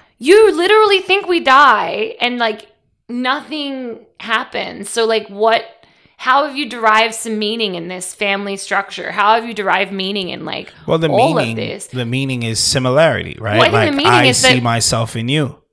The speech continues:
Speaker 1: I think the meaning is I did all this stuff and I had to suffer. And because I had to suffer, you too should suffer.
Speaker 2: Mm.
Speaker 1: And I think when you break that cycle, I think that that's when things happen. Like,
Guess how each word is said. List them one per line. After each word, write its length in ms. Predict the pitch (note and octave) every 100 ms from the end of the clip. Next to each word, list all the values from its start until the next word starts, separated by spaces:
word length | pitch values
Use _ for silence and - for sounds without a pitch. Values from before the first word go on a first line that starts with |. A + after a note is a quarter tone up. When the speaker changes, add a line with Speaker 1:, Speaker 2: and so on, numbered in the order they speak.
| _
Speaker 1:
I 160 | - D#4+
think 180 | A4 A4
the 80 | C#4+
meaning 400 | B3 D#4+ D#4+ A#3
is 160 | G#3 -
I 140 | A3
did 140 | C#4+ E4+
all 60 |
this 160 | A3 A3
stuff 460 | - D#3+ G3+ G#3+ -
and 200 | G#3 G#3
I 140 | G3+
had 180 | A3 A#3+
to 60 | A#3
suffer. 680 | - E3+ E3 E3+ F3 B3+ C4 _ _ _ _ _ _ _ _
And 380 | A3 A3 A3 A3
because 280 | G#3+ A#3+ B3 -
I 140 | G3+
had 140 | C4
to 80 | G3+
suffer, 760 | F#3 F#3 F3+ F3 F3 G3 A#3+ B3
you 180 | F#3+ A3
too 220 | A3 C4
should 180 | B3+ C#4+
suffer. 560 | - F4 - - - F#3+ _ _ _
Speaker 2:
Mm. 320 | D3 D3 C#3 B2
Speaker 1:
And 40 |
I 120 | B3+ C4
think 160 | E4
when 120 | E4+ E4
you 80 |
break 260 | D#4 C4 C4+
that 140 | C#4+
cycle, 540 | C#4+ C#4+ G4 D#4+ G#3 F#3
I 180 | - A#3+
think 180 | A#3+ B3
that 100 | A3+
that's 220 | A3+ A3+
when 160 | B3+
things 260 | B3 B3+ C4+
happen. 440 | C#4 E4+ G#3+ G3
Like, 240 | G3+ F#3+